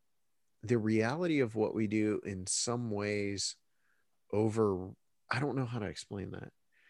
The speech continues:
The reality of what we do over time, it, i-, i-, it would seem like the reality of what we <laughs> do.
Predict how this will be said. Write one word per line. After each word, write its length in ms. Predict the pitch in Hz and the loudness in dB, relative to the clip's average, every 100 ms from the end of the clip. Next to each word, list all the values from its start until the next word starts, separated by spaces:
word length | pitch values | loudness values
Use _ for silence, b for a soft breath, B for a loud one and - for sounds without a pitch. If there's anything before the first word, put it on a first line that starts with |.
| b b b | b b b
The 80 | 127 | 2
reality 500 | 123 139 170 214 190 | 6 6 6 4 6
of 120 | 143 120 | 6 6
what 160 | 117 | 4
we 100 | 127 | 4
do 300 | 117 127 120 - | 4 6 6 4
over 260 | 123 113 | 4 4
time, 680 | 104 - 160 165 131 110 101 - _ _ _ _ _ | 0 -2 2 4 4 0 -4 -10 _ _ _ _ _
it, 160 | 120 - _ _ _ _ _ _ _ 131 | -2 -2 _ _ _ _ _ _ _ 0
i-, 160 | 135 - | 0 2
i-, 160 | 131 127 143 | -2 0 2
it 80 | |
would 200 | 131 127 | 2 2
seem 480 | - - 185 214 214 | 0 0 0 0 0
like 360 | 165 131 107 - | 0 0 0 2
the 80 | 110 | 2
reality 480 | 107 107 104 101 101 | 6 6 4 2 2
of 120 | 98 | 2
what 180 | 98 - | 0 2
we 80 | - | 2
<laughs> 20 | |
do. 140 | - | 0